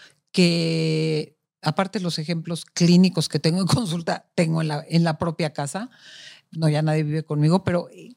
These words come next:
que está decidiendo, no iban a tener hijos, pero ahora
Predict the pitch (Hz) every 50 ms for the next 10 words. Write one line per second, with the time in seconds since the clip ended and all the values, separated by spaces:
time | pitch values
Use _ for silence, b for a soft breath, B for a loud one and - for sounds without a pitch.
0 | - - - 214 - - - 311 330 330 392 - - - 240 208 226 226 226 226
1 | 220 233 233 233 233 _ _ b b b b b b b _ _ _ _ _ _
2 | _ _ _ _ _ _ _ - - 190 240 320 330 381 349 330 285 - 220 226
3 | 226 214 220 202 - 226 214 - - - 180 180 190 202 214 226 226 220 - -